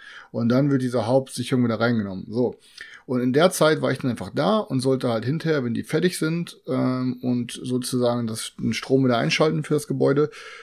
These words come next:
sollte ich überwachen, ob die Kälteanlagen ganz normal anlaufen wieder, ob's da irgendwie eine Störung gibt, ob alles wieder auf Temperatur kommt und ob's irgendwelche Probleme gibt, so. Ähm, ja, das Problem war,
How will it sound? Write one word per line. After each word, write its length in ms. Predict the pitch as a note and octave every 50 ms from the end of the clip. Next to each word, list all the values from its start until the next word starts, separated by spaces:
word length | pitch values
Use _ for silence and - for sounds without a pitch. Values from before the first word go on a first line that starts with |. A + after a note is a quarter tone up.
| - -
sollte 260 | - C3 C#3 C3+ C3+
ich 100 | C3 B2
überwachen, 460 | C3+ B2+ A#2 G#2+ C#3 C#3+ E3 D3+ C3+
ob 140 | A#2 - -
die 160 | - A#2+ A2+
Kälteanlagen 560 | - D3 D3+ D3+ E3 D3+ C#3 C3 B2+ C3 B2+
ganz 240 | B2 B2 B2 B2 -
normal 300 | C3+ A2+ A2 A2 G#2+ A2+
anlaufen 460 | C#3 F3 F#3 F3 D#3 D3+ D3 - D3
wieder, 200 | C#3 C#3 C#3 C3
ob's 160 | B2 A#2 - -
da 60 | B2
irgendwie 160 | A#2 A#2 A2+
eine 60 | A2+
Störung 400 | A2+ - E3 E3 E3 C#3+ C#3+ C#3+
gibt, 160 | C3+ C3+ C3
ob 100 | B2+ -
alles 200 | - - B2+ A#2+
wieder 80 | C3 B2+
auf 80 | A#2 -
Temperatur 480 | - B2 - A2 A2 - - D#3 D3
kommt 240 | - C#3+ C3 C3 -
und 140 | - A#2+ A#2
ob's 280 | A#2+ - A2 A#2 -
irgendwelche 280 | - C3 B2 A#2 A2+ A2+
Probleme 400 | - - G2 G2+ A2 A2 G#2 G2
gibt, 200 | F#2 F#2+ - -
so. 200 | - G2 F#2 - - - - - - - - - - -
Ähm, 480 | B2+ C3+ C3+ B2+ B2 B2 B2 B2 - _ _ _ - - - _ _ _ _ _ _ _
ja, 220 | - D#3 D3 B2 G#2+
das 160 | A#2 A2+ -
Problem 360 | - - E3 B3+ E4+ F#4+ D4+
war, 280 | C#3+ C3+ D3+ G3+ G#3